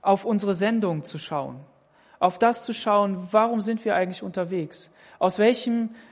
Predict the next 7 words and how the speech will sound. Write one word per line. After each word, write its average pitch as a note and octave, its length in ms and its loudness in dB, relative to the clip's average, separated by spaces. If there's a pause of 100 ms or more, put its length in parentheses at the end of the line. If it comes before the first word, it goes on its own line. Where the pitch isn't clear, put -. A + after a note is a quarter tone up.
aus F#3+ 280 2
welchem A#3 300 4
Reservoir G#3 680 4
ziehen A#3+ 400 2
wir G3+ 140 2
unsere F3+ 280 -2
Kraft? - 680 -6